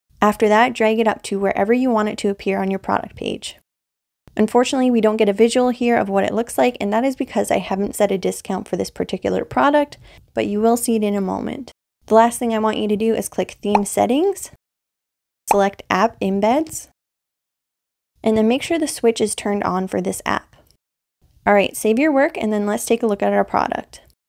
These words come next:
So here's what it looks like by default. You are likely going to want to make changes to your text, so that is what we're going to do next.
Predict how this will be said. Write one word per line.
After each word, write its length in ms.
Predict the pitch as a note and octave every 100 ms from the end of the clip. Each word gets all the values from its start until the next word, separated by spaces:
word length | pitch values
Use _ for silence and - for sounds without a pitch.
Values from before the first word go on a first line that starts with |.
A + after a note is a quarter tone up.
| _
So 180 | - G#3
here's 220 | B3 B3+
what 100 | E4+
it 80 | D#4+
looks 180 | C4 -
like 200 | B3+ A#3+
by 100 | G3+
default. 640 | F#3+ G3 - A#3+ F#4 - - _
You 120 | A#3 A#3
are 100 | A3
likely 280 | A3 A#3 C#4
going 220 | B3 A#3
to 80 | A#3
want 220 | G#3+ A3
to 60 |
make 180 | G3+ G3+
changes 420 | - G#3+ A3 A3
to 100 | -
your 80 | G#3+
text, 480 | - C#4 E4 - - - - _
so 140 | -
that 180 | G#3 G3
is 80 | G3
what 140 | -
we're 100 | G3+
going 220 | F#3+ G3 G3
to 100 | F#3+
do 160 | G3
next. 320 | G3 G#3+ -